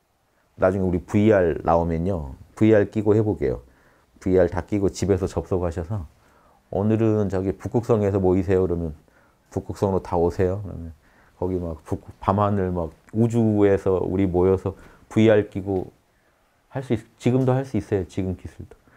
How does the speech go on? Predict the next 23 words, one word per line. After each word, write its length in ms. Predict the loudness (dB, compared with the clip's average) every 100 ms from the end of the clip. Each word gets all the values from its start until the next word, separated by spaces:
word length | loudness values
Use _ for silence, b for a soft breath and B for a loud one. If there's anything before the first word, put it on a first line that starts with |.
| b b b b _
제가 400 | 2 6 4 2
파프리카 800 | -4 -2 -4 -2 2 4 4
그쪽 260 | 0 -2 -4
담당자가 800 | -2 0 2 2 2 4 2 0
제 200 | -4 -6
거 100 | -2
삼 220 | 0 0 0
분 160 | 0
인문학 340 | 0 0 2 2
올리고 300 | 2 2 0
싶다고 380 | -2 -4 0
왔길래 520 | -2 -2 -4 -4 -4 -10 B B B B B B B B _ _ -8
저는 240 | -4 -4
그런 240 | 0 2 2
거 120 | 0
되면 260 | 0 -4
좋겠다고 760 | -4 -6 -6 -4 -4 -2 -4 -4
브이알 400 | 2 4 4 2
끼고 180 | -2 -2
히말라야에 560 | 0 0 2 4 4 4
모여서 360 | 2 0 -2
함께 300 | -8 -8 -6
수련하고, 540 | -6 -2 -2 -2 -8